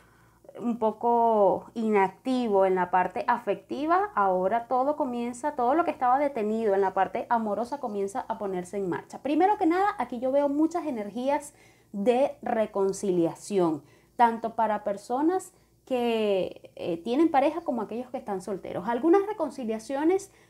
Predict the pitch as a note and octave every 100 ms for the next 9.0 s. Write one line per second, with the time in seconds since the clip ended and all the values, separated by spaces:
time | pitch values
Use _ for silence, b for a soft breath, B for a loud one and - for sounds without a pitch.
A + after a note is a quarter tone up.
0 | b A3 C4 E4 F4 C4+ C4 C#4 C#4+ -
1 | D#4 C4+ D4+ D#4+ F#4 F4+ E4 F#4+ F#4+ D4
2 | B3+ B3+ A#3+ A#3 A3 A3+ G#3+ G3+ - C#4+
3 | D4 E4 D#4+ C#4 C#4 C#4+ D#4 D4+ B3 A3
4 | B3+ D#4+ D4+ C4 A#3+ A#3 D4 C4+ D#4 E4+
5 | B B B - B3 A#3+ A#3 A3+ A3 -
6 | - - A#3+ A#3+ B3 D4 D#4+ - - A3
7 | G#3 A3 A3 B3 B3+ A#3+ G#3 F3+ - B2
8 | - - E3 B3 C4+ A#3 A#3 A3 G#3 G3+